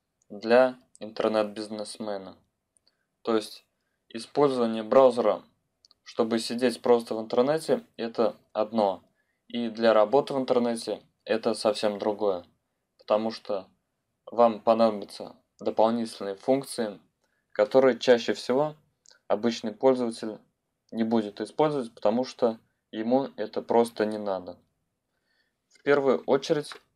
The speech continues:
нам понадобится дополнительное расширение. Во вторую очередь закладки. И дополнительные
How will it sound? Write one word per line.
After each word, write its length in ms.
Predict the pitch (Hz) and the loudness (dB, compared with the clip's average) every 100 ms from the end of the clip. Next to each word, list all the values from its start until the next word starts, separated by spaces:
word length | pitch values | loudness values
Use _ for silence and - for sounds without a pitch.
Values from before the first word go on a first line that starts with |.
| _ _ _ _ | _ _ _ _
нам 280 | 110 120 120 | -2 0 0
понадобится 760 | 113 107 113 110 110 - 98 - _ _ _ _ _ _ | 0 2 0 -2 -6 -4 -4 -6 _ _ _ _ _ _
дополнительное 680 | - 113 113 131 131 113 104 | -6 -2 0 -2 -6 -4 -2
расширение. 720 | 104 - 113 107 101 92 87 _ _ _ _ _ _ _ _ _ _ _ _ _ _ _ _ _ _ _ _ _ _ | -2 -4 -2 0 -2 -4 -14 _ _ _ _ _ _ _ _ _ _ _ _ _ _ _ _ _ _ _ _ _ _
Во 120 | - | -12
вторую 360 | 98 - 131 151 | -2 2 2 2
очередь 500 | 131 131 135 127 - _ _ _ _ _ _ _ _ _ _ _ _ - | 0 -2 -4 -4 -8 _ _ _ _ _ _ _ _ _ _ _ _ -14
закладки. 760 | 110 110 - 113 104 - - - _ _ _ _ _ _ _ _ _ _ _ _ _ _ _ _ _ _ _ _ _ _ _ _ - | -2 -2 4 2 2 -4 -20 -20 _ _ _ _ _ _ _ _ _ _ _ _ _ _ _ _ _ _ _ _ _ _ _ _ -6
И 320 | 143 185 208 _ _ _ _ _ _ _ _ _ _ _ _ _ _ _ | -6 -6 -12 _ _ _ _ _ _ _ _ _ _ _ _ _ _ _
дополнительные 920 | 110 - 117 127 117 117 - 101 98 | -6 2 2 2 -4 -8 -10 -10 -10